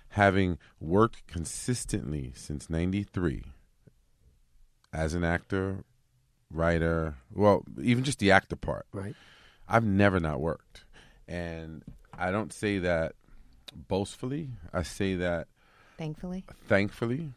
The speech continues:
Speaker 1: um, because, um, I truly believe that the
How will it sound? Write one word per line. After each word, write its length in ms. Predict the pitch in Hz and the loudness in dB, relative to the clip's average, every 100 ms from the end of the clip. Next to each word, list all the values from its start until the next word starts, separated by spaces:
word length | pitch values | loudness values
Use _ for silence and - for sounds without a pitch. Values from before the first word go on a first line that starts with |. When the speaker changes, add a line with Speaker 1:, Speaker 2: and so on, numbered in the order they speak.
| _ _ - - _ - | _ _ -20 -20 _ -4
Speaker 1:
um, 960 | 87 87 82 80 76 76 73 71 57 - _ _ _ _ - 76 | 0 2 2 0 -2 -4 -8 -10 -14 -18 _ _ _ _ -18 -4
because, 1120 | 92 87 - 95 87 85 80 76 73 - - - | -4 -2 0 4 6 4 2 -2 -8 -14 -16 -8
um, 840 | 82 80 78 73 73 71 67 67 64 _ _ _ _ _ _ _ _ _ _ _ _ - | -4 -2 -4 -4 -6 -10 -12 -14 -18 _ _ _ _ _ _ _ _ _ _ _ _ -2
I 80 | 98 | -2
truly 560 | - - 120 131 143 | 0 -2 2 4 4
believe 1040 | 131 92 87 110 156 80 57 - - - - 98 | 2 0 -2 -2 -4 -6 -10 -18 -20 -20 -20 -6
that 320 | 90 85 73 - _ _ | 0 2 0 -6 _ _
the 520 | 71 65 87 82 71 | -20 -12 -4 -2 -4